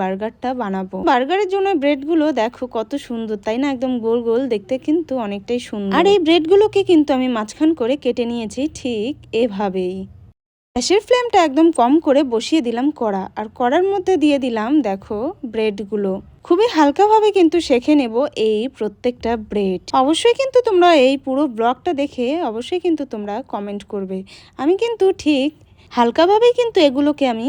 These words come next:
সেঁকে নিচ্ছি। তো প্রত্যেকটা ব্রেড কিন্তু আমার সুন্দরভাবে কিন্তু সেঁকা হয়ে গেছে। তোমরা চাইলে কিন্তু বাটার দিয়েও সেঁকে নিতে পারো। আমি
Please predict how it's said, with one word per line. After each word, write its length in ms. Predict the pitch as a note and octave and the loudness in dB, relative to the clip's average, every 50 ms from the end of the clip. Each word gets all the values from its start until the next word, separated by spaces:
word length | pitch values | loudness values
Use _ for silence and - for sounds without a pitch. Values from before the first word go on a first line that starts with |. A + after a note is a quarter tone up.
| E4 F#4 - | -2 -2 -2
সেঁকে 260 | - C4 A#3+ - A#3+ G#3+ G3+ | -4 -4 -4 -2 -6 -6 -6
নিচ্ছি। 400 | G3+ G3 G3 - - - G#3 G3 G3 G3 F#3+ - _ _ _ _ _ _ _ _ _ _ _ _ _ - | -6 -8 -10 -14 -12 -10 -8 -8 -8 -10 -12 -16 _ _ _ _ _ _ _ _ _ _ _ _ _ -4
তো 40 | G4+ - - | -4 0 4
প্রত্যেকটা 440 | F#4+ F#4+ G4 - - A4+ A4 - A#4+ F#4 D4 | 2 2 4 4 0 0 4 2 2 4 6
ব্রেড 200 | D#4 E4+ D#4+ - - G#4+ | 4 4 4 2 -2 -2
কিন্তু 200 | G#4+ G#4 - G4 D#4+ D4 | -2 4 4 6 6 6
আমার 180 | C#4 A#3 B3 D#4 - - | 6 4 2 0 2 2
সুন্দরভাবে 480 | C#4+ C#4 C#4 D#4 E4+ E4+ E4 D4+ E4+ E4 D#4+ | 2 4 4 4 4 2 2 2 2 2 2
কিন্তু 220 | D4+ C#4 C4+ - D4+ E4 - | 2 0 0 -2 -4 -6 -2
সেঁকা 340 | - C4 A3+ A3 - B3+ C4 C#4 C#4 C#4 D#4 E4+ - | -2 -4 -4 -2 -4 -6 -4 -4 -2 -2 -4 -4 -2
হয়ে 200 | B3 A#3+ B3 B3+ A#3 | 0 0 0 2 0
গেছে। 340 | A3 G#3 G3+ - - - G3 F#3 F3+ F#3+ - _ _ _ _ _ - _ - | -2 -4 -4 -8 -8 -6 -6 -6 -6 -8 -14 _ _ _ _ _ -8 _ 4
তোমরা 180 | D4+ D#4 G4 G4+ G#4+ | 4 4 4 4 2
চাইলে 200 | G#4+ G4+ G#4 A#4 - A#4 | 2 2 2 0 0 -2
কিন্তু 220 | A4+ A4 G#4 G4 F#4+ E4+ | -4 -2 0 0 2 2
বাটার 260 | B3 G#3+ G#3 C4 C#4 C#4 C#4 | 2 2 2 -2 -2 0 2
দিয়েও 180 | D#4 C4 B3+ D#4+ E4 - | 2 4 4 2 2 0
সেঁকে 200 | C#4+ B3+ - A#3+ A3+ | -4 -2 -2 -4 -4
নিতে 160 | G#3+ G3 G#3+ G3+ G3+ | -4 -6 -6 -4 -2
পারো। 160 | G3 F#3+ G3 G3+ - - | -2 -2 -4 -6 -8 -10
আমি 140 | G#3+ A3 | -8 -8